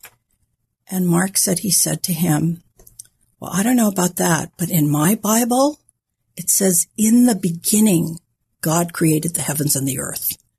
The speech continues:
He goes, "My Bible goes all the way to the beginning. You can't get any more beginning than that."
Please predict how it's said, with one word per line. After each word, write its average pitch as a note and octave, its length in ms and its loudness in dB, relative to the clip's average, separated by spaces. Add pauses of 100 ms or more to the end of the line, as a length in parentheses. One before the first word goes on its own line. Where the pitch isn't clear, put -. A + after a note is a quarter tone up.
(440)
He G3 140 -4
goes, F3+ 300 -2
"My F#3 300 4
Bible A3 460 2
goes E3+ 280 0 (160)
all A#3 320 6
the B3 120 -2
way G#3 240 4
to - 180 -2
the E3 120 0
beginning. F3+ 680 2
You E3 160 2
can't A3 320 0
get G#3+ 200 0
any G#3+ 200 4
more G3+ 220 4
beginning G3 580 4
than E3+ 140 6
that." F3 480 0